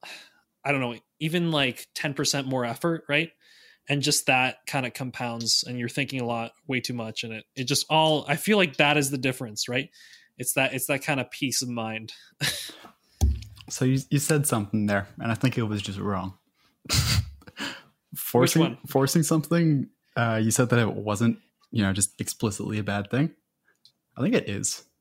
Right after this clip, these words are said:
Speaker 2: If you're trying to force a play style, or you're trying to force something, like, you can have fun with it. And if you're having fun with it, then by all means, like, feel free. That's, that's a great way to do it.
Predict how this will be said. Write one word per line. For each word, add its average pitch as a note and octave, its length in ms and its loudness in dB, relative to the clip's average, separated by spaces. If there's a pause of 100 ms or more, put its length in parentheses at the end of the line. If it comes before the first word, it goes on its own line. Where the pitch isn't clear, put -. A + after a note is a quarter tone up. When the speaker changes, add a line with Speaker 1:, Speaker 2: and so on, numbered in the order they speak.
Speaker 2:
If A2+ 120 -2
you're B2 80 6
trying D#3+ 160 4
to F#3+ 60 6
force G2+ 300 0
a - 40 -10
play F#2+ 180 -4
style, A2+ 480 0
or - 80 -2
you're A2 80 0
trying C3+ 160 0
to G#2+ 40 -2
force A2 240 -4
something, C3 400 0 (340)
like, C3+ 160 4 (400)
you C3 100 6
can D#3+ 120 8
have C3 180 4
fun A2 180 2
with B2+ 160 4
it. F3+ 200 0 (120)
And A#2 140 6
if G#2 80 -2
you're G#2 80 2
having G#2+ 200 2
fun G2+ 180 0
with A#2 140 4
it, C#3 140 4
then G2+ 200 0 (420)
by G2 160 0
all G2+ 160 -4
means, G2+ 340 -6 (200)
like, G#2 120 -8
feel G#2 180 -4
free. - 260 -6 (260)
That's, G2+ 180 -4
that's G2 240 2
a - 40 -4
great G2 200 2
way F#2+ 120 0
to F#2 60 -6
do F#2 140 0
it. - 100 -4